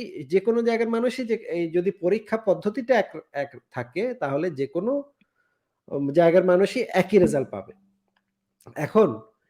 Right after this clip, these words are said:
এইটাকে আমরা বলি অবজেক্টিভ প্রমাণ, ঠিক আছে? মানে হচ্ছে গিয়ে কোনো সাবজেক্টের উপর নির্ভরশীল না, মানে ব্যক্তির উপর নির্ভরশীল হবে না সেটা।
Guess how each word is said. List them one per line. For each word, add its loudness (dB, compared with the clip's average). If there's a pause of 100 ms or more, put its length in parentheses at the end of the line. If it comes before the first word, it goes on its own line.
(260)
এইটাকে 2
আমরা 2
বলি -2 (220)
অবজেক্টিভ -2 (160)
প্রমাণ, 0 (320)
ঠিক -6
আছে? -4 (440)
মানে 0
হচ্ছে -2
গিয়ে -4
কোনো 2 (180)
সাবজেক্টের 0
উপর 0
নির্ভরশীল -2
না, -4
মানে -2
ব্যক্তির 0
উপর 2
নির্ভরশীল -2
হবে 0
না -4
সেটা। -18